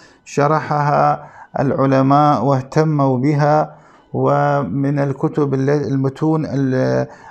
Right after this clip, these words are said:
التي تدرس عندنا في المذهب، وإن لم تكن، آه، ضمن منهجنا الدراسي نحن، لكنه كتاب قيم، وأنا درسته أيام الشباب والصبا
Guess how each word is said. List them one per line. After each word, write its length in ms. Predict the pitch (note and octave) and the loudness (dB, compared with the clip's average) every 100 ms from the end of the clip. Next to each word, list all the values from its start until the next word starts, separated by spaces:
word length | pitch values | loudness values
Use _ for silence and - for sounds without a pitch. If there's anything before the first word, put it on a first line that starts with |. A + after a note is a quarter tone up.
| - | -4
التي 460 | C3 C3 D3 D3 D3 | 0 0 0 -2 -4
تدرس 580 | C#3+ C3+ E3+ D#3 C#3+ C#3 | -2 0 2 2 0 -2
عندنا 520 | B2+ C#3+ C3 C3+ C3 | 0 0 0 0 -2
في 300 | - C3+ G2+ | -2 -4 -2
المذهب، 540 | B2+ D3 D#3+ C#3+ F3+ F3 - - _ | -2 -2 0 0 0 -2 -18 -20 _
وإن 460 | C#3+ F3 - E3 D#3 | 0 0 2 0 0
لم 140 | D#3 | -2
تكن، 580 | D3 D#3 D#3 D#3+ D#3+ D3+ - - - | 0 -2 -2 -2 -2 -6 -12 -20 -6
آه، 240 | - B2+ | -2 0
ضمن 560 | C3 C3+ E3 D#3+ D3+ D3 | 0 2 2 0 0 0
منهجنا 920 | C#3+ C#3 B2 D#3+ C#3 D3 C#3+ C#3+ C#3+ C#3 - - - | 0 0 0 0 0 0 2 2 0 -6 -20 -8 -4
الدراسي 680 | C3 B2+ C#3 D3 C#3 - | 0 2 2 2 0 -2
نحن، 460 | B2+ C#3+ E3 E3+ F3+ F3+ - - | -2 -2 0 0 -2 -8 -14 -4
لكنه 680 | D3+ D3 D#3 C#3 C3+ C#3 C3+ | -2 -2 0 0 2 0 0
كتاب 440 | C#3+ C3+ D3 C#3+ | -2 0 0 0
قيم، 400 | - D3+ D3+ D3+ | 0 2 2 0
وأنا 280 | D3+ C#3 D#3 | 0 0 0
درسته 760 | C#3+ C#3+ D3+ - D3 D3 D3+ D3+ - - _ _ C3+ | 0 0 0 -2 0 2 0 -2 -16 -20 _ _ -2
أيام 340 | C#3 D3 D3 | 0 0 0
الشباب 560 | C#3 - C3+ C#3 C3+ C3 | -2 -2 0 2 2 0
والصبا 580 | A#2+ - A2+ A2 G#2+ | -2 -2 -2 -2 -4